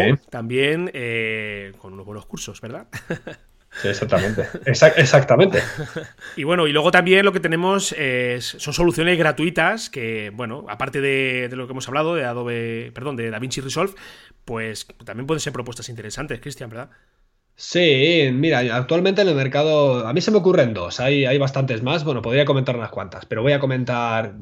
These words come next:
Speaker 2: las dos que se me ocurren ahora sí a priori. La primera es para, para Mac, que es iMovie,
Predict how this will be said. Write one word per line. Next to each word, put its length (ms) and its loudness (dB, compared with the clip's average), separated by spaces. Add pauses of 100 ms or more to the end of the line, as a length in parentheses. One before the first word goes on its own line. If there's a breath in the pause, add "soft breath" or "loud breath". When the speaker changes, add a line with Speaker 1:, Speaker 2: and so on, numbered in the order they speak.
(120)
Speaker 2:
las 560 -2
dos 180 6
que 100 0
se 120 0
me 80 2
ocurren 340 4
ahora 160 2
sí 140 0
a 100 -2
priori. 400 0
La 140 -2
primera 340 4
es 80 -2
para, 680 -2 (180 loud breath)
para 200 4
Mac, 320 0 (200 soft breath)
que 100 -2
es 80 -4
iMovie, 460 0